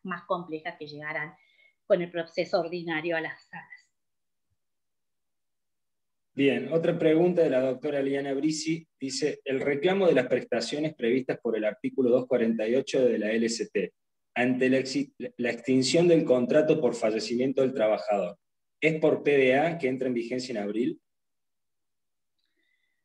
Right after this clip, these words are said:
Speaker 1: Vuelvo a reiterarle, eh, doctora, son pocos los supuestos que entran en vigencia. Con un despido, eh, si, si lo po-, lo podríamos llegar a encauzar en el inciso A,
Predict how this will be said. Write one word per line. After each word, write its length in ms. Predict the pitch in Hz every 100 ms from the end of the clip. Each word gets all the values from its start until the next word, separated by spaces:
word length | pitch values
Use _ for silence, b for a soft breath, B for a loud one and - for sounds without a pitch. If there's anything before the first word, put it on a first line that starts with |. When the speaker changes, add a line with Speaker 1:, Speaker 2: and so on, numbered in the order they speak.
| _ _ _ _ _ _
Speaker 1:
Vuelvo 640 | 175 160 175 208 233 254
a 60 | 233
reiterarle, 1000 | 196 185 185 185 202 202 185 180 175 165
eh, 520 | 180 170 165 156 170 170
doctora, 640 | 165 170 - 226 202 175
son 320 | - 190 185
pocos 240 | 240 247 240
los 160 | 202
supuestos 460 | - 180 208 202 202 -
que 100 | 185
entran 260 | 180 180
en 100 | 180
vigencia. 760 | 170 175 - 254 247 - 247 247 b b b b b _ _
Con 180 | 226 220
un 100 | 233
despido, 680 | 220 202 226 220 226 220 -
eh, 100 | 190
si, 280 | - 180 180
si 120 | 185
lo 220 | 180 180
po-, 260 | 185 185 -
lo 260 | 180 170 170
podríamos 960 | 180 175 208 262 269 208 180 170 - -
llegar 260 | 175 180 185
a 60 |
encauzar 640 | 190 165 170 - 190 190 190
en 140 | 170
el 100 | 165
inciso 580 | 170 160 - 196 190 175
A, 320 | 202 254 -